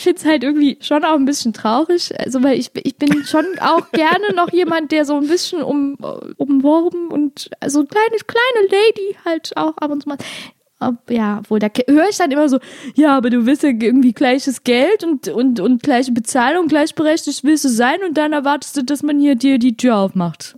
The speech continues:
Speaker 1: Äh, ja, und deswegen denke ich mir dann,
Speaker 2: Hä?
Speaker 1: okay, gut. Nee, auf solche Diskussionen will ich mich eigentlich gar nicht einlassen.
Speaker 2: Das ist gut.
Speaker 1: Ähm, dann mach ich's einfach. So.
Speaker 2: Ja.
Speaker 1: Und, und um diesen Diskussionen dann auch aus dem Weg zu gehen, weil, wie gesagt,
Speaker 2: Ja,
Speaker 1: ich bin
Speaker 2: verstehe.
Speaker 1: sehr für moderne,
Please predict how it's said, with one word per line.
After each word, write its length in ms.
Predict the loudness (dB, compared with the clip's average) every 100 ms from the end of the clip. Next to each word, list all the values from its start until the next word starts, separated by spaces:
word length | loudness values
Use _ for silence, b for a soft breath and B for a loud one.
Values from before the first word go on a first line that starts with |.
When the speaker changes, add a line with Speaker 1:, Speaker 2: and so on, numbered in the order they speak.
| -8
Speaker 1:
Äh, 260 | -8 -8 -10
ja, 240 | -14 -14 -14
und 100 | -14
deswegen 400 | -10 -10 -10 -12 B B B B B -4
denke 160 | -4
ich 40 | -2
mir 60 |
dann, 120 | -4 -2
Speaker 2:
Hä? 100 | -4
Speaker 1:
okay, 180 | -4 -6
gut. 160 | -4 2
Nee, 220 | 2 2
auf 100 | -2
solche 280 | -2 -2 -4
Diskussionen 500 | -6 -4 0 0 2
will 80 | 2
ich 80 |
mich 160 | 2 2
eigentlich 220 | 0 0
gar 160 | 0 2
nicht 140 | 2
einlassen. 420 | 0 0 0 0 0
Speaker 2:
Das 140 | 0
ist 160 | -2 -6
gut. 260 | -8 -10 B B
Speaker 1:
Ähm, 680 | 0 2 4 4 6 4 2 -2
dann 240 | 2 4
mach 160 | 4 0
ich's 160 | -6
einfach. 560 | -4 -6 -6 -8 -12 -18 -20 _ _
So. 220 | -6 -4
Speaker 2:
Ja. 140 | -2
Speaker 1:
Und, 160 | -2 0
und 240 | 0 0
um 200 | 2 4
diesen 260 | 4 4 4
Diskussionen 500 | 2 -2 -2 2 4
dann 160 | 2 0
auch 160 | -2
aus 120 | -2
dem 100 | -2
Weg 180 | -4 -4
zu 100 | -8
gehen, 220 | -4 0
weil, 140 | 0 0
wie 80 | 0
gesagt, 120 | 0
Speaker 2:
Ja, 80 | 0 -2
Speaker 1:
ich 80 | 0
bin 120 | 4
Speaker 2:
verstehe. 100 | 4
Speaker 1:
sehr 380 | 2 2 2 2
für 200 | 0 0
moderne, 1000 | 2 2 2 2 0 0 2 4 4 2